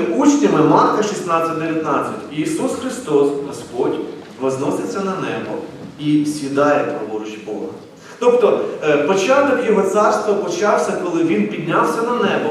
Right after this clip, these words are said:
в воскресному тілі, коли Він віз-, вознісся з цієї землі, і почалося Його царство. Брати і сестри, е, ця думка має нас тішити. "Царство моє не від світу цього", казав Ісус Христос.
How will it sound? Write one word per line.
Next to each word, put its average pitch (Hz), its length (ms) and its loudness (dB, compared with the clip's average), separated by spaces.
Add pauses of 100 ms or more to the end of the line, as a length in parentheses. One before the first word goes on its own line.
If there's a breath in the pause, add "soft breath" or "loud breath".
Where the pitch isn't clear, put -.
в - 20 -4
воскресному 247 720 -2
тілі, - 560 -2 (260 loud breath)
коли 196 140 2
Він 254 260 2 (420)
віз-, 214 300 -2
вознісся 214 520 4
з - 160 -2
цієї 170 360 -2
землі, - 540 -6 (440)
і - 120 -18
почалося 131 480 -12
Його 123 160 -8
царство. 107 460 -12 (640 loud breath)
Брати 160 160 -10
і - 20 -8
сестри, 214 360 -2 (360)
е, 117 360 -4 (220)
ця - 120 -14
думка - 280 -6
має - 240 -4
нас - 100 -10
тішити. - 500 -12 (720)
"Царство 208 380 0
моє 170 180 -2
не 151 120 0
від - 200 -4
світу 185 260 -8 (100)
цього", 104 120 -10 (100)
казав 101 200 -8
Ісус 101 320 -12
Христос. 104 400 -16